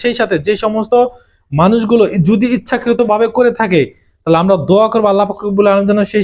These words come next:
সমস্ত জালেমদেরকে আল্লাহ তাআলা এই দুনিয়া থেকে সরিয়ে দেন, আমরা এটাই চাই। কারণ যেই সমস্ত নরপিশাচ একজন আলেমকে সহ্য করতে পারে না, আজাও করা মানুষ হতে পারে না। যাক ভাই,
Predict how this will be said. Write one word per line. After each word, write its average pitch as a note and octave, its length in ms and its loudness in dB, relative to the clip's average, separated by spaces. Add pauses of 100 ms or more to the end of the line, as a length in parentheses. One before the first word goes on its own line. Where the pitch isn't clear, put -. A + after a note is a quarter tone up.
সমস্ত G#3 240 -2 (160)
জালেমদেরকে G#3 580 0 (140)
আল্লাহ F#3+ 180 2
তাআলা F#3+ 220 2
এই D#3+ 100 0
দুনিয়া G3 240 2
থেকে G#3 200 -6
সরিয়ে F3 280 2
দেন, C#3 180 0
আমরা F3 220 0
এটাই A#3 280 0
চাই। C#3+ 160 0 (640)
কারণ G#3 200 2 (220)
যেই B3+ 260 2
সমস্ত C4+ 240 0 (140)
নরপিশাচ A#3+ 540 0
একজন G3 320 0
আলেমকে A#3+ 560 -2 (160)
সহ্য F#3+ 220 -6
করতে G#3 260 -6
পারে F#3 160 2
না, G3 120 2 (260)
আজাও G3 260 2
করা F3+ 220 2
মানুষ F3+ 260 2
হতে D#3 180 -10
পারে C3+ 200 -4
না। A2 100 -8 (280)
যাক E3 200 0
ভাই, E3+ 160 0